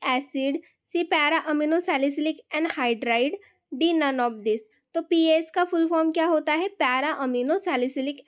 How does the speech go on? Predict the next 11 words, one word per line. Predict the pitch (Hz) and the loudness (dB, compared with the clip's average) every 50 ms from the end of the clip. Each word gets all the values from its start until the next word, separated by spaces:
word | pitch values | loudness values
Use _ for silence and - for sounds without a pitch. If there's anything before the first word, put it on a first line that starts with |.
| 285 330 | -2 -2
acid। | 339 330 - - 262 220 214 - _ | -2 -2 -2 -2 -2 -2 -2 -4 _
तो | 285 | -4
यहाँ | 262 269 262 247 247 247 | -2 0 0 0 -2 -2
पर | - 269 | 0 0
आपका | 262 254 269 - 277 285 | 0 0 -2 -2 -6 -4
सही | 277 302 302 277 262 254 | -2 -2 -2 0 0 -2
आंसर | 247 247 254 254 269 262 | -2 -4 -4 -4 -2 0
आएगा | 247 240 240 240 285 294 285 | 0 0 0 0 -2 -2 -2
ऑप्शन | 277 277 - - 294 | -2 -4 -6 -6 -4
नंबर | 254 247 240 240 247 254 254 | -4 -4 -4 -2 -2 -2 -2
बी, | 247 320 320 311 311 359 - | 0 2 2 2 0 -2 -4